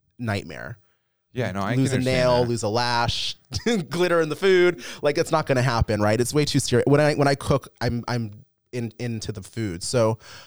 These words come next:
Speaker 1: for me, the whole Hollywood aspect of this is that they want to produce this world of Susie Wong cooking. But for me, I have to separate it, where Susie might be able to do front of house, but there's no way Arnold's gonna give away his career to this glamorous woman.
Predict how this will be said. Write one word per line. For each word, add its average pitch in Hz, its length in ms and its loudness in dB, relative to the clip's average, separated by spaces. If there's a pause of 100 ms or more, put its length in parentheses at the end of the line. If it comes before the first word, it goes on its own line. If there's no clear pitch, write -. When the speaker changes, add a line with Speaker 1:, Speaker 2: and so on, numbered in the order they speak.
Speaker 1:
for - 200 0
me, 170 440 4 (260)
the 135 160 2
whole 156 240 4
Hollywood 131 480 4
aspect 110 400 -2
of 104 140 -4
this 104 240 0
is 113 160 -8
that 113 120 -2
they 113 120 0
want 113 400 -2
to - 100 -12
produce 101 480 -6
this 90 200 -8
world 95 300 -2
of 90 80 -6
Susie 107 300 -6
Wong 92 280 -6
cooking. - 500 -14 (440)
But 123 140 -2
for 131 140 -4
me, 131 160 -2
I 110 40 -2
have 110 140 -4
to 101 60 -8
separate 110 420 -6
it, 90 60 -6
where 101 80 -8
Susie 123 240 -6
might 117 140 -4
be 123 60 -4
able 113 100 -4
to 110 60 -10
do 110 60 -10
front 104 220 -12
of - 40 -14
house, 107 480 -8 (480)
but 113 120 -8
there's 120 160 -6
no 117 160 -2
way 101 340 -2
Arnold's 104 280 -8
gonna 107 160 -8
give 101 160 -8
away 95 180 -4
his 101 180 -8
career 95 600 -8
to - 160 -12
this - 420 -10 (880)
glamorous 101 540 -6 (340)
woman. 92 420 -16